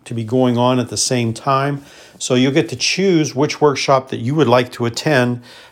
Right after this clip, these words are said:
uh, that is more of interest to you, whether it has,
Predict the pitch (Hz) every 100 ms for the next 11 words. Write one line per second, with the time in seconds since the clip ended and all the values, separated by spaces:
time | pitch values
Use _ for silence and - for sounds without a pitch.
0 | - 110 110 110 113 123 120 120 123 117
1 | 110 131 131 123 113 135 - 113 - 113
2 | 131 123 107 110 110 107 110 110 107